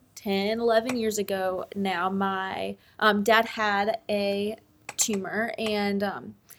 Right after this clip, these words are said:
he went to be, it was a brain tumor. He had, um, surgery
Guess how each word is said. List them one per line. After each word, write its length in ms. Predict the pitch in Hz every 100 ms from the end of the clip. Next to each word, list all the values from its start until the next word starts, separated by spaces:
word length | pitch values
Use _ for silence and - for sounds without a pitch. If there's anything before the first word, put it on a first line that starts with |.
| _
he 120 | - 226
went 300 | 220 214 -
to 120 | 220
be, 360 | 196 208 202 202
it 40 |
was 100 | 196
a 40 |
brain 220 | 196 196 196
tumor. 340 | - 190 202
He 140 | 208 208
had, 440 | 202 190 190 202 - - - -
um, 240 | 208 185
surgery 540 | 202 - 208 208 214